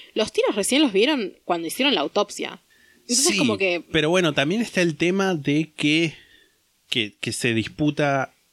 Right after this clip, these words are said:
Speaker 2: O sea, mi teoría es que la familia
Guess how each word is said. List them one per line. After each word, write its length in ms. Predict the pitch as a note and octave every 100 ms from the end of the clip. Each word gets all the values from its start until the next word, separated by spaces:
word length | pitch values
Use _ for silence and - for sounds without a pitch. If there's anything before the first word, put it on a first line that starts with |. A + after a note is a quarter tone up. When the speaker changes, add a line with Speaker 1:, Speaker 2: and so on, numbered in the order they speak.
| _ _ -
Speaker 2:
O 100 | C3+
sea, 160 | D#3 C#3
mi 280 | D3+ G3+
teoría 580 | B3+ F#3+ D3 G#3+ F3+ G#2+ - _ _ _ -
es 220 | B2+ A2+
que 460 | - B2+ G#2+ F#2 _ _ _ _ _ _ _ _
la 200 | - B2
familia 840 | - B2 C3 D3+ D#3+ D#3 E3 E3+